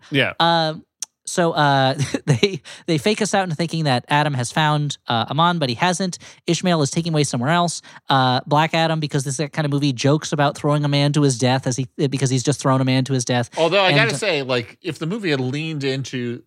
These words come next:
Speaker 3: that stuff a little bit more, like, did the Terminator two thing where it's
Speaker 2: Yes.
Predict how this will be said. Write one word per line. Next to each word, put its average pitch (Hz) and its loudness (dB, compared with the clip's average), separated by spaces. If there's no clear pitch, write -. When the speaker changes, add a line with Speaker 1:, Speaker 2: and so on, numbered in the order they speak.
Speaker 3:
that 107 -2
stuff 131 -4
a 127 -12
little 117 -2
bit 117 -4
more, 127 -4
like, 110 -6
did 131 -2
the 127 -6
Terminator 151 -6
two 165 -6
thing 165 -8
where 120 -4
it's 104 -8
Speaker 2:
Yes. 107 0